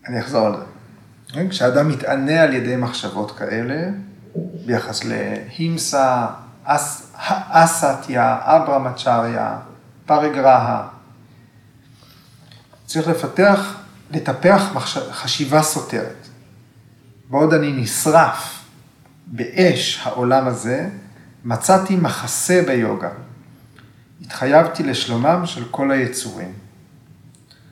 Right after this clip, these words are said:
אחרי שנטשתי כאלה מחשבות סוטות, שוב אני מוצא את עצמי בתוכם. אני מתנהג כמו כלב שמלקק את הקי של עצמו."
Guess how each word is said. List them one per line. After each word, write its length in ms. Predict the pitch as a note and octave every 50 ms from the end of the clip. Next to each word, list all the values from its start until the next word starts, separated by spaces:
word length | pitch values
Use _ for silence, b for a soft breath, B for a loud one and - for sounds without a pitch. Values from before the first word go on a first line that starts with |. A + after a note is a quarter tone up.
| b b b
אחרי 280 | - - - - F#3+ F#3+
שנטשתי 1000 | - F#3+ D3 B2 - - - F3 F#3 G3+ G3 - - - C#3+ A#2+ G2 F2+ - - - - - - -
כאלה 320 | - - - - E3+ F3+ F3
מחשבות 540 | D#3 C3+ - - - B2 A#2 B2+ C#3 C3 -
סוטות, 640 | - - - - - G#2 A2 B2 B2+ B2+ - - - - - - - _ _ - _ - F3+ E3+ - - - - - -
שוב 280 | - - - G#3+ G#3+ A#3
אני 140 | A3+ G3+ E3+
מוצא 320 | D3 C3+ C3 - G3 A3
את 80 | A3 -
עצמי 320 | - - - B2 A#2+ A2+
בתוכם. 400 | G#2 G#2 - - - - - A#2 B2 G#2 A2+ A#2+ - - _ - _ _ _ _ b b b b b b b -
אני 160 | - B2 B2+
מתנהג 560 | A#2 G#2+ - - B2 A#2+ A#2+ C3+ E3+ F#3 F#3 F3+ -
כמו 280 | - - C#3 C3 B2 -
כלב 400 | - D3+ E3 E3 E3+ F3+ - -
שמלקק 600 | - - A#2 A2+ A2 A2 G#2+ - - D#3 D#3 -
את 100 | - -
הקי 280 | - - - - A2+ A2
של 200 | - - A2+ G#2+
עצמו." 440 | G#2 - - - - - - G#2